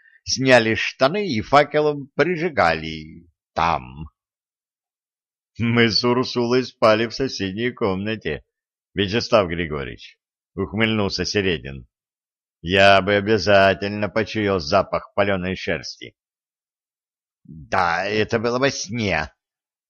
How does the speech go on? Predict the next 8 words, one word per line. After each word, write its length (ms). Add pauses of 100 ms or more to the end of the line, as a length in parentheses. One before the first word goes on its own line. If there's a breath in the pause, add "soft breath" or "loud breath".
нервно 440
дёрнулся 520
Мачо. 420 (840)
«Во 160
сне. 640 (720)
Но 180
эти 340
твари 600